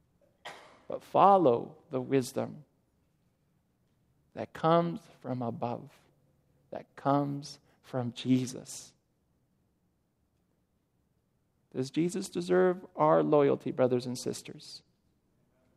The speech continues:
Does he deserve our praise? If there's anyone who deserves it, it's Jesus, who gave it all for you and for me.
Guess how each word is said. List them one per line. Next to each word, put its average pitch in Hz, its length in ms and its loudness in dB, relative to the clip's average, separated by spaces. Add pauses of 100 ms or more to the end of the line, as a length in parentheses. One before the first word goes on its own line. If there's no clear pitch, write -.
(840)
Does 147 220 0
he 202 420 0
deserve 175 580 4
our 170 220 8
praise? 135 720 2 (920)
If 135 100 -8
there's 156 220 0
anyone 156 480 4
who 143 100 -4
deserves 123 560 -4
it, - 220 -14
it's 120 220 -12
Jesus, - 720 -10 (760)
who 131 260 2
gave 165 340 6
it 170 320 0
all 135 500 0 (320)
for 117 200 -4
you 120 500 -2 (140)
and 127 200 -6
for 123 280 -8
me. 113 260 -10